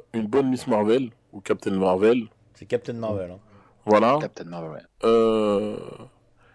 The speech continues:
Speaker 1: que Ant-Man, il tire l'expérience de son prochain film. Qu'on a un super Ant-, Ant-Man aussi, parce que bon, ils vont dans les mondes quantiques ou je ne sais quoi.
Speaker 2: Mhm.
Speaker 1: Et, euh, et,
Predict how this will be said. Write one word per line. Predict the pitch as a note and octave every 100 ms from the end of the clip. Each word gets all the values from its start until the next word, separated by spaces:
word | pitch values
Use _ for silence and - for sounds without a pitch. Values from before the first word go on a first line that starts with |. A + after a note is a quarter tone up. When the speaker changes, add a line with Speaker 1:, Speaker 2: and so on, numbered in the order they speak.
| _ _ -
Speaker 1:
que | C#3 C#3
Ant-Man, | C#3+ C#3+ D#3 D3+ C3
il |
tire | A#2 - A#2+
l'expérience | B2+ B2+ A#2+ - B2+ C3
de | A2
son | - A2
prochain | - - A#2+
film. | F3+ E3+ G#2 - _ _ _ _ _ -
Qu'on | A2+ G2+
a |
un | G2
super | - A#2 A2+ G#2+
Ant-, | G2 - -
Ant-Man | A2+ G2+ G#2+
aussi, | G#2 - E3
parce | - -
que | G#2+ G#2
bon, | G#2 A2+
ils | G2+
vont | G#2
dans | G2
les | G2+
mondes | G#2 G#2+ G#2
quantiques | - G#2+ - A#2+ A2+
ou | G2+
je | F#2+
ne |
sais | F#2+ G2
quoi. | G2 C#3 F3+ _ -
Speaker 2:
Mhm. | F#2 G2 C3+ - - G3+ G#3 - - - - _ -
Speaker 1:
Et, | C#3
euh, | D3 C#3+ C3 B2 A2+ A2 G#2 G#2 G2 F#2+ F#2+ - C3+ - _ _ _ _ _ _ _ - - _
et, | -